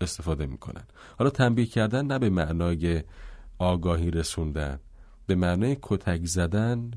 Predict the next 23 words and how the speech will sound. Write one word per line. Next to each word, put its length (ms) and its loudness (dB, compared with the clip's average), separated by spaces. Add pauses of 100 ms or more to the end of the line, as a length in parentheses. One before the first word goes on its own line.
(100)
یا 400 0 (280)
به 80 0
معنای 360 2
ایجاد 300 2
تشنج 720 0
با 140 0
فرزند 560 -4
هست. 460 -14 (400)
نظر 280 4
شما 240 0
راجع 240 0
به 60 0
این 100 0
قضیه 340 0
چی 200 -2
است؟ 220 -2
اصلاً 260 0
تنبیه 460 2
کردن 460 2
صحیح 460 2
هست 200 -2
یا 60 -2
نه؟ 180 -8